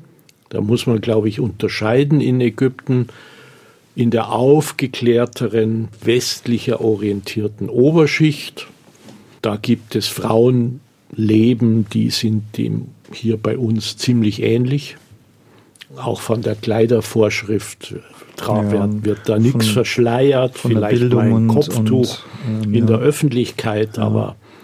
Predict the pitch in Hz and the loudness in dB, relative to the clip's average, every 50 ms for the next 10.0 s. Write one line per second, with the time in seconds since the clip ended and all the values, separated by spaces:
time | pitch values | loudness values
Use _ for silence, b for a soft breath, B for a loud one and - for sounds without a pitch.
0 | B B B B - - - 110 113 113 110 - - - 113 110 107 - - - | B B B B -4 -4 -2 0 0 -2 -2 -4 -8 -6 -6 -6 -6 -8 -10 -6
1 | - 123 117 - - - 123 113 110 - - 101 101 104 110 113 - - - - | -2 -2 -2 -2 -2 -2 -2 -2 -2 -2 -4 -4 -2 -2 -2 -2 -2 -4 -16 -20
2 | - - - - _ _ _ _ - _ - _ _ B B B B B B B | -20 -20 -20 -20 _ _ _ _ -20 _ -20 _ _ B B B B B B B
3 | B - 120 117 123 117 - 151 135 - - 143 135 127 113 113 104 - - 107 | B -4 0 2 2 2 2 2 0 2 2 4 4 4 4 0 0 -2 -8 -8
4 | - - - - - - - - _ _ _ _ _ _ - 120 110 98 107 107 | -10 -10 -16 -20 -20 -20 -20 -20 _ _ _ _ _ _ -8 -8 -6 -2 -2 -2
5 | 98 101 110 143 160 - - 151 139 117 131 127 123 120 123 147 147 - 160 147 | 2 4 4 4 4 4 2 2 4 4 4 4 4 2 2 0 0 2 4 6
6 | 165 170 165 - 160 131 143 143 143 143 135 - - - 147 139 143 - - - | 6 6 4 0 -2 0 2 4 4 2 2 0 -2 -2 -2 -2 -2 -6 -12 -4
7 | - 139 131 127 127 127 B B B B B B B B B B B B - 117 | -2 0 0 0 0 -4 B B B B B B B B B B B B -2 -2
8 | 131 127 - - - 127 117 117 117 107 113 110 113 113 - - - - - 127 | 0 0 -2 -4 -2 2 2 2 2 2 2 0 0 -2 -6 -10 -6 0 2 2
9 | 139 139 120 131 123 113 120 117 113 - - 120 113 113 120 - - - - - | 2 2 2 2 0 0 0 -2 -2 -4 -4 -4 -2 -2 -2 -6 -8 -14 -16 -20